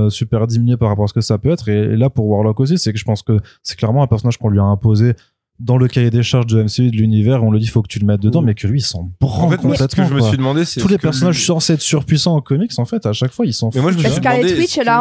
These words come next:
Speaker 4: enfin un peu un chouïa de niveau, euh, tout ça, et on, on a dû attendre WandaVision pour vraiment voir un aperçu de comment elle altère la réalité, quoi.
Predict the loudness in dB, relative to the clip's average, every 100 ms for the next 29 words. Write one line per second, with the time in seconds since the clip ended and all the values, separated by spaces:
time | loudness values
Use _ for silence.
0 | 0 -2 -2 -2 -4 -2 0 0 0 -4
1 | -4 -4 -2 -2 -2 -2 -2 -4 -2 -2
2 | -2 -4 -2 0 0 0 -2 -6 -4 -2
3 | 0 0 -2 -4 -4 -2 0 0 0 -2
4 | -2 -6 -4 -4 -2 -2 0 0 0 0
5 | 0 0 -2 -4 -4 -4 -2 -2 0 -2
6 | -4 -4 -4 -2 -4 -4 -4 -4 -6